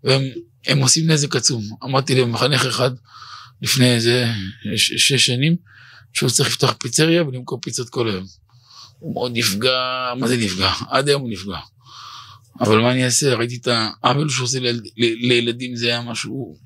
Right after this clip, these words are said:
מטורף. משוגע, זה משהו, סכנה גדולה מאוד, סכנה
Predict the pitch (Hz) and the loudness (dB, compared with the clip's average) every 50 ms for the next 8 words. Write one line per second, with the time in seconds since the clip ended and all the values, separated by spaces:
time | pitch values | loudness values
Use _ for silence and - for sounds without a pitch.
0 | - - - 117 113 - 131 131 165 135 107 - - - - _ - _ _ _ | -20 -14 -8 -6 -2 0 0 0 0 0 -2 -6 -10 -10 -12 _ -20 _ _ _
1 | - - - - - _ _ - - - 131 156 151 143 135 123 123 127 135 131 | -20 -20 -20 -20 -20 _ _ -8 -8 -4 0 2 2 2 2 -2 -6 -6 -4 -4
2 | - - 147 131 - - 127 - 135 135 160 170 165 139 127 127 135 156 175 170 | -4 -4 0 2 2 2 2 0 -2 0 0 0 -2 -2 -2 0 0 0 0 0
3 | 127 104 98 - - - - - - _ - - 160 175 190 190 180 170 160 | -2 -6 -8 -10 -16 -16 -16 -16 -16 _ -4 -4 -2 0 0 0 0 0 -2